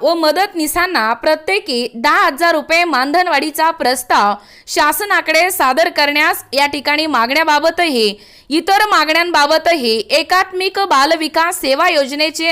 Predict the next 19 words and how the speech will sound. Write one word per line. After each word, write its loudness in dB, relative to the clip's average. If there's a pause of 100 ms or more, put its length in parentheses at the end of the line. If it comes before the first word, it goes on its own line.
आयुक्त -2 (520)
कैलास 2
पगारे 0
यांनी -2
या 2
ठिकाणी -2
सकारात्मकता 0
दर्शवली 0
असून, 0 (400)
मानधनवाढीच्या 0
प्रस्तावासह 0 (300)
इतर 0
मागण्या 0 (100)
शासन -2
दरबारी 2
मान्य 0 (100)
करण्यासाठी 0 (200)
येत्या 0
अठ्ठावीस -2